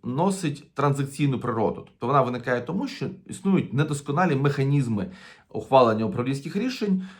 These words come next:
і недосконалі механізми контролю за їх виконанням. Це відбувається не тому, що хтось поганий чи хороший. Це, з-, за великим рахунком, найчастіше відбувається або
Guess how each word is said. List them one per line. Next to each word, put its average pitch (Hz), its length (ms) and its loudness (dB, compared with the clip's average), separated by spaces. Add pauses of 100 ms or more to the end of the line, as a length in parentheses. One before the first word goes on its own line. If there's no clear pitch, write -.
(200)
і 160 360 -2
недосконалі 151 500 0
механізми 143 540 0
контролю 143 460 2
за 127 100 -2
їх 135 120 0
виконанням. 120 520 -2 (880)
Це 151 180 4
відбувається 131 560 2
не 101 60 -2
тому, 156 180 2
що 117 140 -2
хтось 113 320 0
поганий 101 600 4
чи - 140 -16
хороший. - 720 -2
Це, 233 280 -2 (220)
з-, 117 420 -8
за 127 80 0
великим 135 280 0
рахунком, 214 460 -4 (320)
найчастіше 147 540 -4
відбувається 131 840 0
або 135 480 4